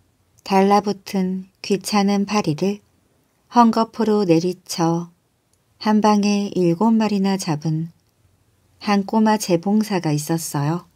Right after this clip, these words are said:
그는 자신의 재주에 경탄하여 한 방에 일곱이라는 수를 놓은 띠를 두르고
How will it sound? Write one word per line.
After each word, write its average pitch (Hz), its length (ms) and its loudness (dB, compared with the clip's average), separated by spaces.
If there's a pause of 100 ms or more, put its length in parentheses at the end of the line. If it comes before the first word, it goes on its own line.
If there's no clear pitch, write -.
(1700)
그는 214 460 2
자신의 202 600 0
재주에 190 580 0
경탄하여 175 840 -2 (880)
한 240 260 4
방에 226 320 4
일곱이라는 175 1000 0 (760)
수를 233 420 4
놓은 208 340 2
띠를 214 340 0
두르고 175 680 -2